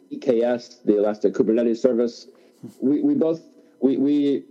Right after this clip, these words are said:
announced what we call the, the anywhere versions of both of those services, meaning that customers will be able to run E C S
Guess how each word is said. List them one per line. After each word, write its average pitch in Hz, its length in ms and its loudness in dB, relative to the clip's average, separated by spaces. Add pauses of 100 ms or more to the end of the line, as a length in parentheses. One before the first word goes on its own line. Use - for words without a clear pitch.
(100)
announced 143 380 0
what 131 240 0
we 127 100 0
call 131 240 0
the, 110 240 0
the 110 300 -2
anywhere 127 640 0 (240)
versions 101 640 0
of 107 220 0
both 117 220 0
of 101 100 0
those 104 300 0
services, 165 580 0
meaning 120 340 0
that 107 200 -2
customers 113 420 0
will 104 160 0
be 110 80 2
able 107 240 -2
to 104 420 0 (280)
run 117 440 0 (520)
E 147 100 -2
C 131 260 0
S 120 300 -4